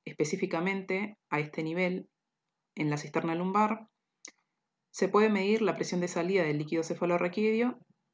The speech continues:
y extraer muestras para su estudio. Finalmente, se retira la aguja colocando un apósito en el sitio de punción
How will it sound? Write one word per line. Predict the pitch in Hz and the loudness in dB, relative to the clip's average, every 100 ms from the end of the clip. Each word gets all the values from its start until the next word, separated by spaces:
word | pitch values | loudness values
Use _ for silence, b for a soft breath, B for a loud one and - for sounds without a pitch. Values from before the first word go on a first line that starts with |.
| - | -2
y | 170 | 0
extraer | 170 - 165 180 | 0 0 2 2
muestras | 185 185 208 208 | 2 -2 -2 -2
para | 165 156 190 - 226 | -2 -2 -4 -6 -12
su | - | -6
estudio. | 151 - 143 139 151 _ _ _ _ _ _ _ _ _ _ _ _ _ _ _ _ - | -6 -2 -4 -4 -10 _ _ _ _ _ _ _ _ _ _ _ _ _ _ _ _ -12
Finalmente, | - 185 196 226 233 254 | -2 2 4 4 4 2
se | 247 185 | 0 -2
retira | 147 175 | -2 0
la | 170 | 0
aguja | 170 196 202 196 226 | 2 2 0 -4 -4
colocando | - 151 151 170 170 | 0 0 0 0 0
un | 170 175 170 | 0 -2 -2
apósito | 151 147 202 202 175 | -4 0 -2 -2 -4
en | 151 | -4
el | 151 | -4
sitio | 185 180 | -4 -2
de | 175 | -2
punción | 190 196 214 220 240 | -4 -6 -4 -2 -4